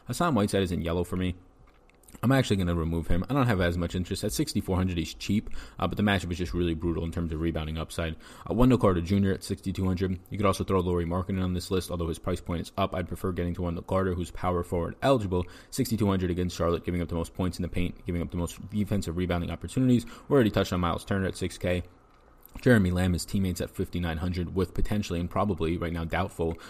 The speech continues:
uh, is Malcolm Brogdon. So Lamb's been very stable this year. If you get a very hot shooting night from Lamb, he'll probably score forty, but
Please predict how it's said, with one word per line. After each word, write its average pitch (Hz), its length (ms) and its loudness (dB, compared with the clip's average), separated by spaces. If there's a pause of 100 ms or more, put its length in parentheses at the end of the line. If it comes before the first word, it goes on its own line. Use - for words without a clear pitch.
(160)
uh, - 260 -8
is 82 300 -4
Malcolm 85 340 -2
Brogdon. 95 400 0
So 90 180 -2 (260)
Lamb's 147 220 2
been 170 120 2
very 113 160 4
stable 113 300 0
this - 180 -8
year. - 100 -6 (180)
If 92 80 -8
you 98 60 -2
get 101 120 2
a 104 60 2
very 95 200 2
hot - 280 -4
shooting 101 300 0
night 101 160 0
from 95 160 -2
Lamb, 87 160 0
he'll 107 100 0
probably 90 220 0
score 101 240 0
forty, 95 320 0
but 90 180 0